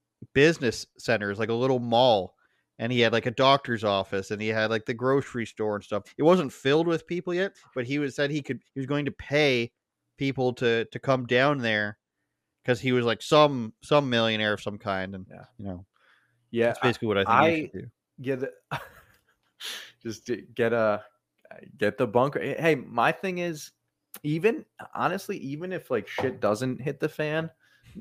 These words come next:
Speaker 2: I, I'm not saying, like, a bunker, but, I mean, it makes sense to, like, learn, like, gardening and,
Speaker 1: Oh,
Speaker 2: like,
Speaker 1: yeah.
Speaker 2: if you think about it,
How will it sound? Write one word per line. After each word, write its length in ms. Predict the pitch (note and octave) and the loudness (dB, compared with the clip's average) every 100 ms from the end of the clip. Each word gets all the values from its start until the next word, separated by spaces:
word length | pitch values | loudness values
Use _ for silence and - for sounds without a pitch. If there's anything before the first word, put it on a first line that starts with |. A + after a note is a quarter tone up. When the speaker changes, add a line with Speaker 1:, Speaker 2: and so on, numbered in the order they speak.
| - - | -18 -6
Speaker 2:
I, 160 | A#2 C3+ | 0 2
I'm 100 | C#3 | 4
not 180 | C3+ - | 2 2
saying, 240 | C3 A#2 | 0 0
like, 120 | G2+ | -2
a 60 | F#2+ | -2
bunker, 400 | E2 A2+ A#2 G#2 | 0 0 0 -2
but, 300 | G2+ F#2 - _ - | -2 -4 -8 _ -8
I 40 | |
mean, 160 | A2+ G#2+ | -4 -4
it 160 | G2+ A2 | -4 -2
makes 300 | A2 C3 - | -2 -2 -2
sense 280 | B2+ B2+ - | -2 -2 -4
to, 80 | |
like, 220 | G2 F2 - _ - | -4 -4 -8 _ -4
learn, 340 | G#2 G#2 G#2+ | 0 2 2
like, 240 | E2+ D#2 - | -2 -6 0
gardening 680 | E2 F#2+ G#2 G#2+ G#2+ G#2 F#2+ | 4 4 4 2 0 -2 -6
and, 220 | F#2 F2+ _ _ _ _ _ _ - | -8 -14 _ _ _ _ _ _ -2
Speaker 1:
Oh, 80 | |
Speaker 2:
like, 100 | C#3 | 0
Speaker 1:
yeah. 260 | G#2 A2 F#2+ C#3+ C#3 | 2 0 0 2 2
Speaker 2:
if 200 | D3 C#3+ | 2 0
you 80 | F#3 | 2
think 160 | F#3+ F3 | 2 4
about 300 | C3 A2 | 6 6
it, 100 | G2+ | 4